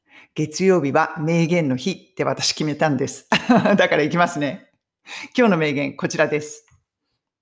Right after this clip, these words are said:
The measure of intelligence is the ability to change. これです。直訳、まずはしていくと、the measure、メジャーっていうのは何かを測るっていうことですよね。計測するとか。うん、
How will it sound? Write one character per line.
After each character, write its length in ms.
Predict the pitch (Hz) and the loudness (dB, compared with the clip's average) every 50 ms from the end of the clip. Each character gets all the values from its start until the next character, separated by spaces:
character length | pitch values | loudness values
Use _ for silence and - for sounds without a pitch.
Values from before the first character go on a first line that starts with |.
| _ _ _ _ _ _ _ _ _ _ _ _ _ - | _ _ _ _ _ _ _ _ _ _ _ _ _ -2
The 60 | 151 | 0
measure 760 | 147 151 151 151 156 156 175 180 - 254 262 269 277 269 269 - | 0 0 0 0 2 2 0 0 0 2 2 2 2 0 -2 -2
of 180 | 190 202 196 - - | -4 -4 -4 -4 -4
intelligence 960 | 185 180 175 - 196 185 170 147 - - 123 127 139 156 - - - _ _ _ _ _ _ - | -4 -4 -2 -2 -4 -4 -4 -6 -8 -10 -10 -10 -10 -12 -14 -20 -20 _ _ _ _ _ _ -6
is 380 | 170 160 151 139 147 - - _ _ _ _ - | -4 -4 -4 -6 -8 -16 -20 _ _ _ _ -4
the 180 | 156 151 139 | -2 -2 -2
ability 760 | 131 127 127 - _ - 156 151 170 180 165 - 208 202 202 - | -2 -4 -6 -12 _ -2 -2 -2 -2 -4 -4 -6 -8 -8 -8 -8
to 200 | - 220 220 220 | -8 -8 -8 -8
change. 580 | - - - 151 131 127 131 156 147 143 139 127 - - - _ _ _ _ _ _ _ _ _ _ _ _ _ _ _ _ _ _ _ _ _ - | -10 -12 -8 -6 -6 -6 -6 -8 -10 -14 -16 -16 -18 -18 -20 _ _ _ _ _ _ _ _ _ _ _ _ _ _ _ _ _ _ _ _ _ -18
こ 140 | - - 156 | -12 -8 -8
れ 80 | 135 117 | -8 -8
で 100 | 117 123 | -10 -14
す。 320 | - - - - - _ _ _ _ _ _ _ _ _ _ _ _ _ _ _ _ _ _ _ _ _ _ _ _ _ _ _ _ - - | -16 -18 -20 -20 -20 _ _ _ _ _ _ _ _ _ _ _ _ _ _ _ _ _ _ _ _ _ _ _ _ _ _ _ _ -10 -10
直 240 | 156 - - 208 202 | -8 -2 0 2 2
訳、 280 | 185 185 - - - - - - | 2 2 0 -4 -4 -4 -4 -2
ま 100 | - 151 | -2 -2
ず 80 | 131 131 | -2 -2
は 100 | 123 117 | -6 -6
し 120 | - - | -8 -6
て 80 | - 151 | -6 -8
い 80 | 139 - | -8 -8
く 80 | - | -8
と、 600 | - - 269 226 147 - - - - - _ _ _ _ _ _ _ _ _ - - | -2 0 2 2 2 0 -6 -14 -20 -20 _ _ _ _ _ _ _ _ _ -2 2
the 80 | 170 | 2
measure、 760 | 165 160 160 165 180 208 262 349 - 208 160 - - - - - | 4 4 4 4 4 4 4 2 2 0 0 0 -2 -8 -6 -2
メ 160 | 180 247 339 | 0 0 2
ジ 120 | - 381 | 2 2
ャ 20 | 277 | 2
ー 20 | - | 2
っ 60 | - | 0
て 60 | - | -4
い 40 | 156 | -4
う 20 | |
の 60 | 151 | -2
は 40 | 147 | 0
何 220 | 151 180 214 202 - | 2 2 0 0 -2
か 100 | - 120 | -4 -8
を 60 | 107 | -8
測 400 | - - - - - 190 170 143 | -8 -10 -10 -6 -4 -4 -4 -4
る 40 | - | -6
っ 40 | |
て 80 | - 139 | -10 -14
い 20 | |
う 40 | 127 - | -14 -14
こ 80 | - | -14
と 100 | - 127 | -16 -14
で 80 | 117 117 | -14 -14
す 140 | - - - | -16 -16 -14
よ 60 | - | -10
ね。 260 | 170 196 190 190 _ | -10 -10 -10 -12 _
計 140 | - - 156 | -8 -6 -6
測 200 | 143 151 - - | -6 -8 -12 -14
す 120 | - - 135 | -16 -18 -18
る 100 | 135 - | -18 -20
と 80 | - | -20
か。 220 | - - - _ - | -20 -20 -20 _ -12
う 60 | - 143 | -12 -12
ん、 120 | - | -12